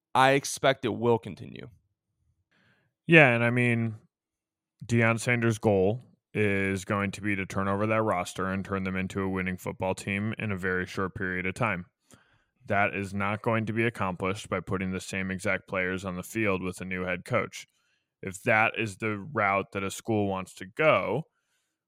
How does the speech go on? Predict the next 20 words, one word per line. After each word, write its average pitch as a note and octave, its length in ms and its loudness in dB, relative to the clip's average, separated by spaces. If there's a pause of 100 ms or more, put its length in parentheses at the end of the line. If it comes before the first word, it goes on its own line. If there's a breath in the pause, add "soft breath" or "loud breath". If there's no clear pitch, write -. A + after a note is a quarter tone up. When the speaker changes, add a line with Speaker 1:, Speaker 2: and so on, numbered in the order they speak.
(100)
Speaker 2:
where, F#2+ 640 0
you F#2+ 120 -8
know, G2 140 -6
they F#2+ 80 -6
wanna F#2+ 280 -8
build G2 360 -6
talent G2 460 -8
through G2+ 160 -10
recruiting, G2+ 840 -6
then G#2+ 140 -6
you G#2+ 80 -4
gotta A#2+ 200 -2
give E3+ 180 -4
a E3+ 40 -4
coach, - 320 -10
like, G2 200 -12
four G2+ 180 -8
to F#2 80 -8
five F2+ 300 -8
years. - 360 -12